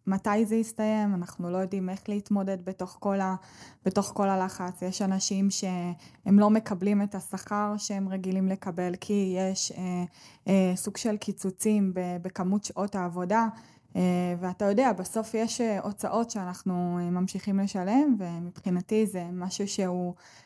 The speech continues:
must להיערך לדבר הזה. אה, יכולה להגיד לך שבאופן כללי, אה, תחשוב שאנשים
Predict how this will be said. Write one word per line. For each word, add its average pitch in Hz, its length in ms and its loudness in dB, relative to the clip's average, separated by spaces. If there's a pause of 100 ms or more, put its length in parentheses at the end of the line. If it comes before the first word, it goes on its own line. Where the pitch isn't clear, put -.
(140)
must 220 300 2
להיערך 196 420 0
לדבר 190 280 -4
הזה. 254 360 0 (380)
אה, 185 60 0 (1120)
יכולה 214 220 2
להגיד 262 260 6
לך 269 280 0
שבאופן 196 720 0
כללי, 214 680 0
אה, 180 380 -6
תחשוב 190 340 0
שאנשים 190 1200 -2